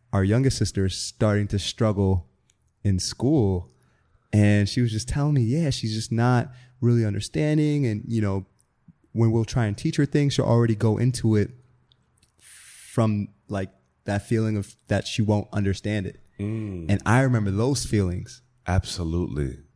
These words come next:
Speaker 1: And so when I was in high school, I started to finally s-, see, okay, it's cool to be,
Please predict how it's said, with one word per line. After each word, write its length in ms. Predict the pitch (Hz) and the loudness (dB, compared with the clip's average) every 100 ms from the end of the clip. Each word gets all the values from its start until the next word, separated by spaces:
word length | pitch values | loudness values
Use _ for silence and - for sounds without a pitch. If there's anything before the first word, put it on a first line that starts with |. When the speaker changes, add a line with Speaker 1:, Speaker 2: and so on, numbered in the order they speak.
| - | -2
Speaker 1:
And 180 | 104 101 | 0 0
so 520 | - 107 101 101 - - - | 0 0 2 0 -4 -10 -6
when 120 | 104 | -2
I 100 | 104 | -2
was 140 | 98 | -2
in 80 | 95 | -4
high 220 | 98 147 | 0 0
school, 300 | 160 - 110 | 0 0 2
I 80 | 104 | 2
started 240 | - 110 - | 0 -4 -4
to 40 | |
finally 300 | - 107 104 | -4 -2 -2
s-, 80 | 98 - - - - | -4 -8 -12 -14 -14
see, 460 | - - 135 131 110 | -8 -4 0 0 0
okay, 460 | 110 - 95 95 92 _ - _ - | -4 -2 -2 -2 -8 _ -20 _ -8
it's 160 | - | -8
cool 580 | - - - 139 147 139 | -8 -10 -4 0 2 4
to 80 | 120 | 4
be, 640 | 101 110 107 104 101 98 | 2 2 4 2 0 -2